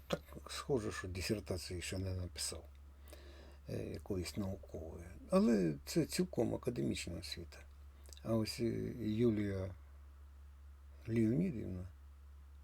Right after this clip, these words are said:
Латиніна, та має повну академічну освіту. Вона захистила дисертацію наукову,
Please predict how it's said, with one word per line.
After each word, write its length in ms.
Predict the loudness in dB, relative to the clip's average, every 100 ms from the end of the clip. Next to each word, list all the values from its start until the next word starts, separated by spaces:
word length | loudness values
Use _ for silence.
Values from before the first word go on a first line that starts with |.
| -8
Латиніна, 640 | -2 -2 0 -2 -2 -8 -10 -18 -18 -18 -18 -18 -18 -18 -18 -18 -18 -16 4
та 240 | 6 6
має 520 | 6 6 6 6 4 0 -12
повну 640 | -2 2 2 2 0 -2 -4 -4 -6
академічну 760 | -4 -2 0 0 0 -4 -6 -6
освіту. 460 | -8 -8 -10 -14 -14 -14 -14 -14 -14 -14 -16 -14 -16 -16 -16 -16 -16 -16 -14 -14 -12 -10 -10 -12 -14 -14 -16 -16 -14 -12 -10 0
Вона 280 | 2 2
захистила 600 | 0 -4 -6 -4 -2 -2
дисертацію 800 | -4 -6 -8 -6 -6 -6 -4 -2
наукову, 720 | -2 -4 -6 -8 -6 -4 -4